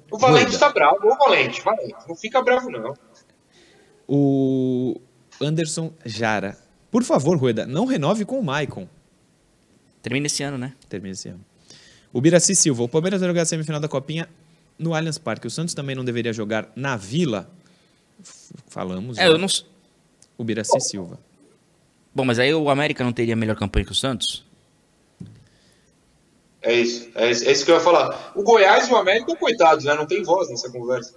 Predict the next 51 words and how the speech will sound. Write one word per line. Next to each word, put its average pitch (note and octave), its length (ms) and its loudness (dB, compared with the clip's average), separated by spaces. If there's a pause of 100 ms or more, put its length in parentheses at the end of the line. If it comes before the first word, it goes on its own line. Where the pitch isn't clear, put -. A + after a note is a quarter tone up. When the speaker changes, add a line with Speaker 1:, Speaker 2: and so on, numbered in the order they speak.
(140)
Speaker 3:
É, A#2+ 220 2
tudo B2 280 -8
bem, D3 160 6
eles G#2+ 140 0
não B2 140 2
são C3 200 2
daqui, D3 520 2
os, C#3+ 200 -2
o D3 140 -2
Palmeiras C3 400 0
e C3 40 -6
o B2+ 40 -4
Santos C#3 300 -4
são B2 240 -2 (360)
de - 60 -14
São A2 140 0
Paulo, F#2+ 260 0
do G2 60 -8
estado G2 240 -4
de - 100 -12
São A2 120 -2
Paulo. F#2+ 340 -4 (420)
Mas G#2+ 160 0
se - 80 2
o A2+ 40 4
América A#2 260 2
tiver A#2 380 0
melhor A#2+ 180 4
campanha, A#2 540 6
ele D#3 360 0
poderia D3 460 0
alegar D3 280 2
isso, B2+ 320 -2
que, A#2+ 160 -6
ah, G2+ 200 -2
meu, G#2+ 260 -2
eu F2+ 80 -6
tenho G2+ 120 -2
melhor G#2+ 120 4
campanha A#2 260 0
que B2 60 -6
o - 40 0
Santos, D3+ 180 0
eu G3+ 60 -2
não F#3+ 80 -2
vou D3+ 100 0
jogar A#2 180 0
na G#2+ 80 -4
casa G2+ 200 -6
do F#2+ 60 -10
Santos. - 380 -8